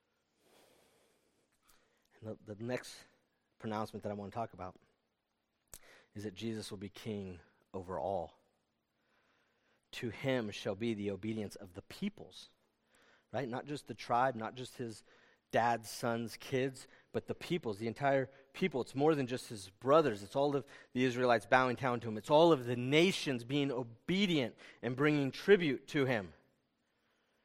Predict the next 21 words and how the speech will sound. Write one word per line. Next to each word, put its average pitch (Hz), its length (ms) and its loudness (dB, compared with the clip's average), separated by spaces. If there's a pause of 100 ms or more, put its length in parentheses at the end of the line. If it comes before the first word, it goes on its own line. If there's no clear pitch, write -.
(760)
And 117 140 -8
this 143 180 -6
actually 147 380 0
sets - 360 -6
the 127 100 -10
tone 135 580 -4 (600)
for 123 300 0
the, 117 140 0
the 120 240 -2
expectation 147 720 -2
that 123 100 -8
we - 60 -8
see - 220 -8
in 127 80 -4
the 117 80 -4
New 120 160 -4
Testament. 110 440 -6
The 123 120 0
expectation 147 480 0
we 127 60 -2
see 135 340 -2